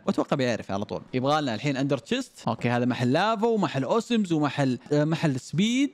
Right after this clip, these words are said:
ومحل عبادي. اوه، هذا الك-، محل كبير. نشتري محل كبير ولا محل صغير؟ انا اقول خلوه على المحل الصغير. طيب، خلينا ندخل عند سبيد، الله يعطيه العافيه، حاط اندر تشيست. ناخذ خمسة كروكوين، اللي باقي معنا اصلًا خمسة كروكوين ثاني. يعني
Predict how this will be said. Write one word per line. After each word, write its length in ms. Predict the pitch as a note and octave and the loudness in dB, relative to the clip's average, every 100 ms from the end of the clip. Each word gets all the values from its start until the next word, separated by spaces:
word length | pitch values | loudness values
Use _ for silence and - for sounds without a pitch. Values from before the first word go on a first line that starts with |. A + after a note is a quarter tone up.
| - | -2
ومحل 380 | C3+ D#3 - C#3+ | 0 0 0 0
عبادي. 720 | C3+ D3+ A3 C3+ A2+ E3 G#3+ - - | 2 2 2 0 0 0 -2 -6 -2
اوه، 400 | F3+ B2+ G#2+ C3+ | 0 0 0 2
هذا 120 | C#3+ | 2
الك-، 240 | A#2+ - | 0 -2
محل 240 | C#3+ C3+ B2+ | 0 0 0
كبير. 480 | C3 D3 F3+ A2+ - - | 0 2 2 0 -2 -2
نشتري 360 | G3 - C4 | -2 0 0
محل 200 | B3+ A#3 | 2 2
كبير 420 | G#3+ F#3 B3+ E4 D#4 _ _ _ | -2 0 2 2 -2 _ _ _
ولا 240 | F#3 F#3+ F3 | 0 0 2
محل 240 | D#3+ C#3+ | 2 0
صغير؟ 320 | - C3 B2+ C#3+ | 0 0 2 2
انا 100 | D#3+ | 0
اقول 120 | F3+ | 0
خلوه 260 | F3 E3 | 2 2
على 100 | B2+ | 2
المحل 240 | C3 B2 A#2+ | 2 0 -2
الصغير. 360 | - - F2+ - - | -2 -4 -6 -6 -4
طيب، 200 | A#2+ F2 - | -4 -4 -4
خلينا 220 | - C#3 | 0 0
ندخل 200 | C#3+ B2+ | 0 0
عند 240 | B2 A#2+ A#2+ - | 0 -2 -8 -16
سبيد، 400 | - - F#3 G#3+ | -8 0 2 2
الله 180 | D3+ D#3+ | 2 2
يعطيه 180 | E3 E3+ | 2 0
العافيه، 340 | D#3+ G3 E3+ | 2 2 2
حاط 220 | C3 D#3 | 0 0
اندر 220 | D#3 D3 C#3 | 0 0 0
تشيست. 500 | - G#3+ A#3+ - D3+ | -2 -2 -2 0 2
ناخذ 240 | C#3+ C3+ | 2 0
خمسة 440 | - F#3 G3+ - | -2 -2 -2 -8
كروكوين، 560 | C#3 D#3+ C#3 E3+ G3+ G#3+ - - - - | -4 -4 0 0 0 -4 -12 -20 -8 0
اللي 140 | C#3 | 2
باقي 260 | F3 F#3+ D3+ | 2 2 0
معنا 240 | F#3 D#3+ | 0 0
اصلًا 200 | E3+ D3 | 0 -2
خمسة 340 | B2 F#3 E3+ - | 0 -2 -2 -2
كروكوين 440 | C#3+ C#3 D3 C3+ | -2 0 0 2
ثاني. 280 | C3 A2+ E2 | 2 0 -2
يعني 360 | F2 F2+ D#2 | -4 -4 -6